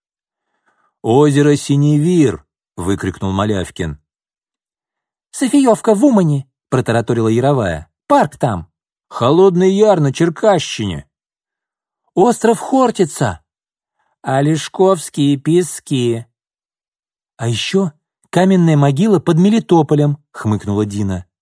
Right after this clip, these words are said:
Я отвёл взгляд и посмотрел на старосту. «Это брат подсказал, да?» Она захлопала ресницами, а Багрищенко с трудом сдержала смешок.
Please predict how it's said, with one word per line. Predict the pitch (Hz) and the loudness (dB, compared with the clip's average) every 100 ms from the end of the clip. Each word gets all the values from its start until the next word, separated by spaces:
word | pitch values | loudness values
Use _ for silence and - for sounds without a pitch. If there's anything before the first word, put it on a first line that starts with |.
| _ _ _ - | _ _ _ -12
Я | 90 95 92 | -6 -4 -6
отвёл | - 98 | -6 -8
взгляд | 85 82 101 135 - | -8 -8 -6 -6 -8
и | - | -12
посмотрел | - - 92 87 104 98 | -10 -12 -10 -8 -8 -6
на | 117 | -8
старосту. | - - 117 76 - 67 _ _ _ _ _ _ _ _ _ | -8 -8 -8 -10 -16 -20 _ _ _ _ _ _ _ _ _
«Это | 98 107 | -6 -6
брат | 90 131 165 | -4 -4 -4
подсказал, | 127 - 82 76 73 | -8 -8 -10 -8 -8
да?» | 71 117 156 _ _ _ _ _ _ _ _ _ _ | -4 -6 -6 _ _ _ _ _ _ _ _ _ _
Она | 120 123 | -4 -4
захлопала | 117 120 135 131 117 | -4 -6 -6 -6 -4
ресницами, | 107 95 - 170 - 123 98 85 _ - | -6 -8 -6 -6 -6 -6 -6 -8 _ -8
а | 98 | -6
Багрищенко | 85 95 95 151 - 127 113 107 | -4 -4 -4 -6 -6 -8 -6 -6
с | - | -6
трудом | 107 101 120 139 | -6 -4 -4 -4
сдержала | 95 104 90 101 98 | -4 -4 -4 -4 -4
смешок. | 90 95 87 - 78 - | -6 -8 -8 -8 -10 -12